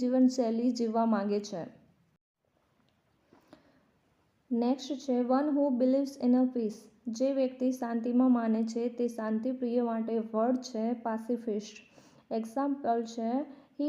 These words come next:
is a pacifist who avoids conflicts, એટલે કે તે એક શાંતિવાદી વ્યક્તિ છે જે સંઘર્ષને ટાળે છે. નેક્સ્ટ છે one who can use both hands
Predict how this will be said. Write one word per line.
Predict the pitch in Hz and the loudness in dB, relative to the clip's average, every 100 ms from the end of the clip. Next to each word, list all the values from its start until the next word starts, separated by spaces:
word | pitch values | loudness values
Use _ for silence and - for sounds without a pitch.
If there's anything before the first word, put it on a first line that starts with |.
| 285 | 0
is | 262 277 | 0 -2
a | 262 | -2
pacifist | 254 226 247 277 269 277 269 262 | -4 -4 -4 -6 -4 -4 -2 0
who | 262 277 277 | 0 0 -2
avoids | 226 233 247 254 - - | 0 2 2 0 -4 -8
conflicts, | 233 233 233 240 214 - - - - | -2 0 0 0 -2 -4 -16 -20 -14
એટલે | 220 262 285 | -2 -2 0
કે | 269 | -2
તે | 294 285 | -2 -2
એક | 285 | -4
શાંતિવાદી | - 233 240 277 285 254 254 247 | -8 -4 -2 0 0 2 2 0
વ્યક્તિ | 226 - 226 - | -2 -4 -6 -2
છે | 240 277 262 | 0 2 2
જે | 277 269 | 0 -2
સંઘર્ષને | 254 226 226 254 254 - 233 254 285 | 0 0 2 0 -2 -2 2 2 2
ટાળે | 247 220 202 202 | 0 2 0 -2
છે. | - 202 - _ _ - _ - _ _ _ _ _ _ _ _ _ _ _ _ _ _ - _ _ _ _ _ _ 247 | -8 -12 -14 _ _ -20 _ -20 _ _ _ _ _ _ _ _ _ _ _ _ _ _ -20 _ _ _ _ _ _ 0
નેક્સ્ટ | 247 262 262 294 - | 2 2 -4 -10 -6
છે | 269 269 247 | -2 -2 0
one | 254 302 277 | 0 0 0
who | 302 302 285 | 0 -2 -2
can | 285 285 269 | -2 0 0
use | 285 285 269 254 | 0 -2 -4 0
both | 285 294 - - _ _ - | 0 0 -8 -20 _ _ -6
hands | 247 247 247 254 | -2 0 0 0